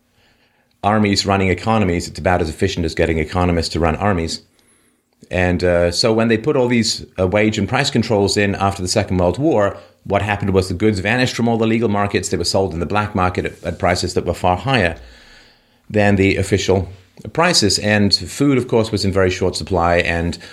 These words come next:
the, uh, Germans, uh, would have to sometimes travel for dozens or even hundreds of miles,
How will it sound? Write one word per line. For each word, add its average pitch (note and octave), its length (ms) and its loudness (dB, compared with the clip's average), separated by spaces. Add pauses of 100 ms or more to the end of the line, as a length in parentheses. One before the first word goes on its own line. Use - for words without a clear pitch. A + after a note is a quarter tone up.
(280)
the, E2+ 420 2
uh, D#2+ 200 -2
Germans, F#2+ 600 2
uh, E2+ 200 2
would E2 100 -2
have F2+ 240 -4
to E2+ 380 0 (280)
sometimes G#2 520 0
travel F2+ 360 2
for E2+ 300 2
dozens F#2+ 500 0
or F2+ 120 4
even F2 160 0
hundreds G2 340 0
of E2 80 -4
miles, F2 480 2